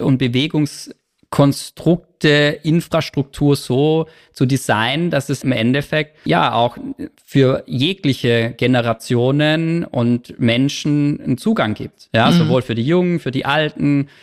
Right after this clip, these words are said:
Speaker 1: Die einen wollen es aktiv machen, dann gibt's Plätze, wo eher ruhiger sind, wieder zur Regeneration. Also die ganze Sachen, die haben wir uns eben alle angeschaut und dann eben auch nochmal Empfehlungen abgegeben.
Speaker 2: Sie haben das grad schon genannt. Also wir haben ja nicht nur Active City, wir haben ja auch dieses Thema Wohnen. Und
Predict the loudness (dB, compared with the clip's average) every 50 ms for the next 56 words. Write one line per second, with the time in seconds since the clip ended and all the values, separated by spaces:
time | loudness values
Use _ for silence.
0 | -20 -20 -12 _ -4 -2 0 2 2 2 0 0 0 -2 -2 -4 -4 -4 -4 -4
1 | -4 -2 0 0 0 0 0 0 0 -2 -2 -4 -8 -8 -12 -16 -16 -18 _ _
2 | 2 2 2 2 0 -4 -4 -4 -2 -2 0 0 -2 -2 -4 -4 -2 0 0 0
3 | 0 0 0 0 0 0 -2 -4 -2 -2 -2 0 0 0 0 -2 -4 -4 -4 -4
4 | -4 -4 -4 -4 -2 -2 -2 0 -2 -2 -4 -6 -6 -4 0 2 2 4 2 2
5 | 2 0 -2 -4 -8 -14 -18 _ -4 -2 0 0 0 0 0 -2 -2 0 0 0
6 | 0 0 -2 -2 -4 -4 -2 -2 -2 -2 -2 -2 -2 -2 0 0 -2 -2 -6 -14
7 | -20 _ _ _ 2 4 4 4 4 2 2 2 0 0 0 -2 -2 -2 -2 -2
8 | -2 -2 -2 -2 -2 -2 -2 -2 -2 -2 -2 -4 -2 -2 0 0 0 0 -2 -2
9 | -2 -2 -2 -2 -2 -2 -2 -4 -2 -2 0 0 0 0 0 0 -2 -2 -2 -2
10 | -2 -4 -4 -6 -8 -10 -10 -6 -4 -4 -2 -2 -2 -2 -4 -4 -6 -8 -8 -8
11 | -8 -6 -4 -4 -4 -2 -4 -4 -6 -8 _ _ -20 -20 -20 -14 _ -2 0 2
12 | 2 2 0 0 -2 -2 -4 -4 -4 -4 -4 -4 -4 -2 -2 -4 -4 -4 -4 -4
13 | -2 -2 -2 -4 -4 -6 -4 -4 -2 -2 -2 -2 -2 -2 -2 -2 -2 -2 -4 -4
14 | -4 -6 -6 -6 -4 -4 -4 -4 -6 -8 -8 -6 -6 -4 -4 -4 -4 -6 -4 -4
15 | -4 -4 -2 -2 -2 -2 -2 -2 -2 -2 -2 -4 -6 -6 -6 -8 -8 -8 -8 -8
16 | -6 -4 -2 -2 -2 -2 -4 -4 -6 -4 -2 -2 0 2 2 2 0 -2 -4 -4
17 | -4 -4 -4 -4 -6 -10